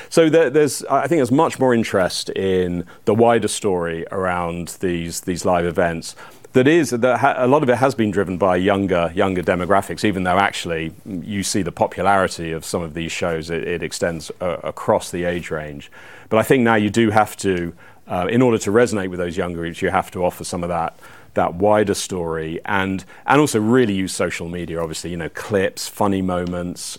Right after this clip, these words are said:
Um, you know, we, we use influ-, social media influencers at most of our big events. They, they're able to capture those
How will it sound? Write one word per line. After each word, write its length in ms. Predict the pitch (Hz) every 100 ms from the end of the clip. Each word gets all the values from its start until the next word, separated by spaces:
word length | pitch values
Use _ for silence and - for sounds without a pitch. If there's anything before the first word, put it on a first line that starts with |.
| -
Um, 520 | 92 85 85 82 82 - - -
you 80 | 92
know, 40 |
we, 240 | 95 120 117
we 180 | 117
use 200 | 117 104
influ-, 420 | 90 98 - 95 92
social 320 | 107 95 92
media 220 | 90 90
influencers 520 | 87 95 87 - 85
at 80 | 90
most 260 | 90 87 82
of 60 |
our 120 | 82
big 200 | 80 90
events. 460 | 85 80 87 85 80
They, 180 | 104 101
they're 140 | 107
able 180 | 120 110
to 100 | 101
capture 440 | - - - - 95
those 360 | 90 87 -